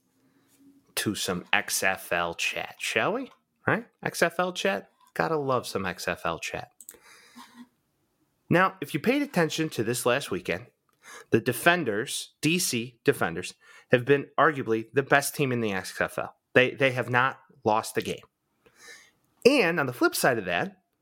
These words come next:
the Guardians were the worst team in the X F L. have won zero games. Well, if I could tell you that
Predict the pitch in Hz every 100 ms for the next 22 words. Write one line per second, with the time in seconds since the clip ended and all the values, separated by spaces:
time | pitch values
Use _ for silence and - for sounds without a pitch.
0 | _ 165 185 139 147 113 98 92 120 180
1 | - - _ _ _ _ _ _ _ _
2 | - 123 123 127 113 87 92 170 - -
3 | 127 98 87 85 80 - 82 - 76 -
4 | _ _ _ - - _ _ _ - 104
5 | 95 113 104 - _ - 92 90 98 123
6 | 120 104 101 85 87 - - - _ _
7 | - - - - - - - _ _ 95
8 | 92 - - 90 113 - 139 - 131 120
9 | 95 85 - _ _ - - _ _ _
10 | _ _ _ _ _ _ 98 90 107 104
11 | -